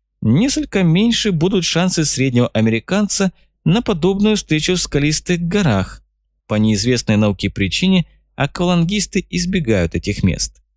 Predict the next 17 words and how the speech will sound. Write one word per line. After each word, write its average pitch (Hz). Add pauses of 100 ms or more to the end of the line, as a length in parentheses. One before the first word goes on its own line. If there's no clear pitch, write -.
(500)
Интересно, 113 (380)
каковы 127
будут 123
шансы 143
среднего 117
американца 107 (180)
встретить 185
вооруженного 151
аквалангиста 147
на 123
шоссе, 185 (300)
проходящем 190
через 165
самое 175
сердце 120
скалистых 120
гор 196